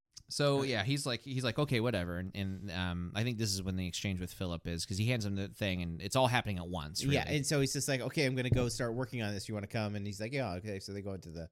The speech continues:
Speaker 2: the, the, uh,
Speaker 1: Yeah, the pit.
Speaker 2: garage.
Speaker 1: Yeah, the garage.
Speaker 2: 'Cause the pit is actually at the place.
Speaker 1: Right.
Speaker 2: Drive actually has a place called the pit.
Speaker 1: Right. <laughs>
Speaker 2: <laughs> Because he has a car.
Speaker 1: Yeah.
Speaker 2: <laughs>
Speaker 1: So, uh,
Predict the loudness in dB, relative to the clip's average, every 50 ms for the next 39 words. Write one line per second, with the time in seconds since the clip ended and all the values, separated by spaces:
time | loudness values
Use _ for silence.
0 | _ _ _ -4 -2 -2 -2 -2 -2 -4 -6 -8 -8 -6 -6 -4 -4 -4 -6 -8
1 | -10 -12 -14 _ -14 -14 -12 -12 -12 -14 _ _ -10 -10 -10 -6 -4 -4 -4 -4
2 | -8 _ _ _ -10 -10 -10 -12 -18 -20 _ _ -8 -8 -6 -6 -8 -6 -4 -4
3 | -4 -2 -2 -4 -4 -4 -6 -8 -12 _ _ _ -2 -2 -2 -2 0 0 0 0
4 | 2 2 2 2 2 0 -2 -4 -6 -6 -6 -8 -8 -10 -12 -10 -10 -10 -8 -6
5 | -8 -8 -8 -6 _ -2 -2 -2 -4 _ _ _ -2 2 2 2 2 2 0 -2
6 | -2 -2 -4 -4 -4 -4 -2 -2 -2 -4 -4 -6 -8 -8 -8 -8 -8 -10 -10 -12
7 | -12 -14 -14 -16 -6 -2 0 0 0 0 0 0 0 0 -2 0 0 0 2 4
8 | 0 0 -2 _ _ -8 -6 -4 -4 -4 -4 -6 -8 -8 -10 -8 -8 -8 -8 -10
9 | _ _ -4 -4 -4 -4 -4 0 2 6 6 6 6 6 6 6 6 8 8 8
10 | 6 4 4 4 4 4 4 2 2 0 -2 -4